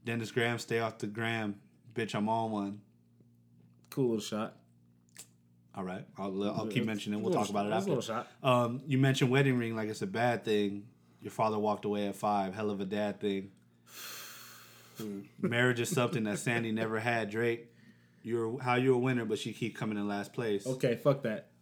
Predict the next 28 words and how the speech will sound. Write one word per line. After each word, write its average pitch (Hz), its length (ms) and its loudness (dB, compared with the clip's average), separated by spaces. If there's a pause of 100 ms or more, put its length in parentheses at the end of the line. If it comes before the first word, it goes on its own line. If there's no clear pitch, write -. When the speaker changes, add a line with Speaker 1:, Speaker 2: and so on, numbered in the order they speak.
(140)
Speaker 2:
I 185 140 2
paused 165 460 4
it 160 100 6
at 143 220 2
this 156 180 0
point, 170 340 -2 (160)
Speaker 1:
Mm-hmm. 110 160 -6
Speaker 2:
and 131 100 0
I 135 60 2
was 131 160 2
like, 110 320 0 (680)
"Oh, 120 340 2 (600)
oh, 117 120 -4
we're 120 140 0
going 135 300 0
for 123 240 0
the, 104 300 -4
the 104 100 -6
full 127 440 4
on." 113 300 0 (560)
Dr-, 110 160 -10 (160)
this 147 240 2
nigga's 262 260 4
not 156 220 2
rapping. 123 380 0
He's 160 280 2
literally 139 260 6
like 107 280 0